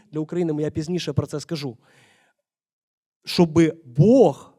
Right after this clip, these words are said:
вплинув на ситуацію, а конкретно вплинув на царя Артаксеркса. От просто буде цікаво вам, загляніть і почитайте характеристику, хто такий був Артаксеркс,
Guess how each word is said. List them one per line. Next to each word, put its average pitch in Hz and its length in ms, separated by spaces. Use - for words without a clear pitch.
вплинув 165 720
на 147 100
ситуацію, 156 760
а 147 140
конкретно 165 720
вплинув 165 680
на 143 120
царя 151 440
Артаксеркса. 135 800
От 160 400
просто 180 400
буде 160 260
цікаво 202 460
вам, 135 400
загляніть 160 640
і 147 60
почитайте 151 600
характеристику, 147 640
хто 147 140
такий 147 260
був 143 200
Артаксеркс, 160 720